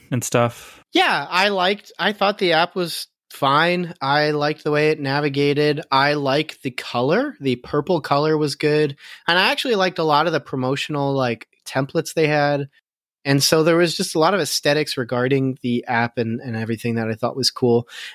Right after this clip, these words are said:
Speaker 2: And the way they listed the credits was like the way that the Letterboxd app lists its credits. So I actually, like, didn't mind it. Funnily enough, though, there were typos on the app. So you can't get away from
Speaker 1: <laughs>
Speaker 2: that,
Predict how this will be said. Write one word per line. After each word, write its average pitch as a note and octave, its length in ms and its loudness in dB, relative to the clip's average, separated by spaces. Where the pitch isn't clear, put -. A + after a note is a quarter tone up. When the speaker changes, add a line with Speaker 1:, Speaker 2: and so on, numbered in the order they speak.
Speaker 2:
And F3+ 140 4
the F#3+ 60 4
way G3 160 4
they G#3+ 140 2
listed G3 300 -2
the E3+ 100 2
credits E3+ 420 -2
was B2+ 140 -4
like C3+ 160 2
the C3+ 140 -2
way C3+ 240 4
that B2+ 200 -2
the B2 120 0
Letterboxd B2+ 600 0
app A#2+ 220 -4
lists B2 340 -4
its C#3+ 240 -2
credits. A2 600 -8
So - 180 0
I D#3 120 4
actually, F3+ 360 -2
like, D3+ 220 -2
didn't C#3 280 -4
mind A#2+ 400 -2
it. A2 140 -4
Funnily G#3+ 400 2
enough, A#3+ 280 0
though, E3 260 2
there C#3 200 2
were D#3+ 200 2
typos B2+ 560 -4
on A2 100 -12
the G#2+ 160 -12
app. C3+ 200 -12
So B2 600 -4
you A2 280 -8
can't C#3+ 280 -6
get D3+ 160 -4
away D3 200 2
from C#3+ 240 -8
Speaker 1:
<laughs> C#3+ 240 0
Speaker 2:
that, D3+ 320 0